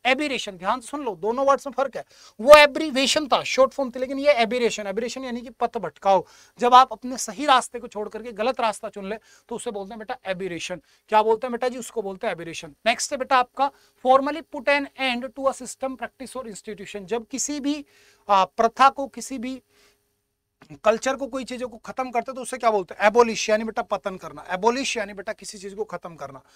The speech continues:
ठीक है, एबोलिश क्या होगा? किसी भी चीज को खत्म करना। जैसे सती प्रथा थी,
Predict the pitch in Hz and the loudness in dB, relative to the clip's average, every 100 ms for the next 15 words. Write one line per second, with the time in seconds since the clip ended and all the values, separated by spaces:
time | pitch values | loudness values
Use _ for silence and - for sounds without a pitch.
0 | _ _ 247 240 226 226 240 - 240 262 | _ _ -2 6 6 6 -4 -4 -4 -4
1 | 240 226 220 220 214 214 294 311 - - | -10 -10 -10 -8 2 12 12 12 12 -4
2 | 208 214 190 165 143 147 175 170 - 220 | 0 2 0 -4 -14 -12 -8 -6 -2 -2
3 | 220 247 214 180 165 147 | -2 -6 -6 -6 -6 -10